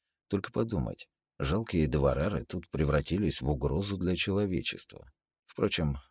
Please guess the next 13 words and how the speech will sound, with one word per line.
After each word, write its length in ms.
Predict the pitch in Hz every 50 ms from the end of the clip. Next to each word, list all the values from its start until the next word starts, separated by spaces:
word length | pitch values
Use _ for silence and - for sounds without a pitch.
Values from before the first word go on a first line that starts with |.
| _ _
то, 100 | - -
что 240 | 90 - - 92 82
название 460 | 80 87 87 85 95 101 95 87 87
совпадает, 580 | 85 - 78 73 - 87 80 95 113 147 143 -
это 160 | - - 71
ещё 220 | 71 - - 71
ни 60 | 76 76
о 80 | 76
чём 180 | 73 - 78 73
не 80 | 71
говорит. 440 | 71 78 76 78 73 - 53 - - _ _ _ _ _ _ _ _ _ _ _ _ _ _ _ _ _ _ _ -
Просто 240 | 170 147 - - -
случайность. 720 | - 117 123 - - - 64 - - - - - -